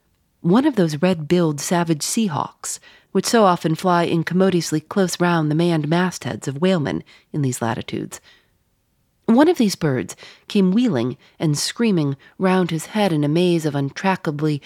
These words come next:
swift circlings. Then it darted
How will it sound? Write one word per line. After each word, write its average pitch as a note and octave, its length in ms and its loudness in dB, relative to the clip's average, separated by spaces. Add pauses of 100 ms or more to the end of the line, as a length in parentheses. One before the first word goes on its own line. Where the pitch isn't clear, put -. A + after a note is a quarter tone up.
(160)
swift - 400 -4
circlings. - 800 -6 (1700)
Then G3+ 200 2
it - 100 -2
darted G3 400 0